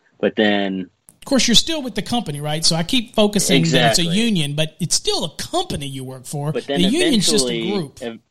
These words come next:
Speaker 1: eventually you can, you, you know, you can get a status, you know, like Chris did, where he can be like, "I know this guy, I'm gonna pull him onto my job,"
Speaker 2: Okay.
Speaker 1: rather than me going down and signing the books like I should have, like every other apprentice.
Speaker 2: You were able to bypass
Speaker 1: And waiting
Speaker 2: that.
Speaker 1: for m-,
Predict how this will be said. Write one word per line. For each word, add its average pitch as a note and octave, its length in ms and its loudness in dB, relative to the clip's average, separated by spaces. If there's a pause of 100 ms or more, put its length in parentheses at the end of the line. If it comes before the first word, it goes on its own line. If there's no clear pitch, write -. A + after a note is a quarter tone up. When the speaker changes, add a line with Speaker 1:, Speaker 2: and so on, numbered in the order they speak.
(260)
Speaker 1:
eventually C3+ 520 -4
you B2 160 -6
can, A#2+ 360 -6
you, A#2 180 -6 (140)
you A#2+ 100 -4
know, A#2 100 0
you A#2 140 0
can A#2 180 -2
get A#2 140 4
a A2 60 2
status, A#2 580 0
you A2 80 -10
know, G#2+ 120 -10
like G#2 180 -8
Chris - 300 -6
did, G#2+ 180 -6
where G2+ 140 -4
he A2 100 -6
can G#2+ 120 -6
be G#2 120 -2
like, G2+ 340 -4 (560)
"I A#2+ 160 2
know B2+ 300 -2
this A2 240 -8
guy, G2 420 -12
I'm A#2+ 120 -8
gonna G#2+ 120 -8
pull A#2 280 -6
him G#2 120 -6
onto G2+ 180 -6
my G#2 260 -2
job," F2 420 -10 (320)
Speaker 2:
Okay. - 80 0
Speaker 1:
rather A#2 300 4
than G#2 260 -6
me C3+ 200 4
going B2 340 -2
down A#2 400 -6
and G#2+ 220 -16
signing A#2 360 -8
the F#2 80 -10
books C3 600 4
like G#2+ 180 -2
I G#2 100 -4
should A#2 280 -2
have, G#2+ 320 -4 (260)
like F#2 200 -10
every C3+ 360 2
other F#2+ 240 -6
apprentice. F#2+ 720 -10 (140)
Speaker 2:
You E3+ 120 0
were F3 60 2
able E3+ 120 -2
to D#3+ 60 -2
bypass F3+ 280 -2
Speaker 1:
And - 100 2
waiting B2+ 200 4
Speaker 2:
that. B2+ 60 0
Speaker 1:
for C3 140 2
m-, B2 140 0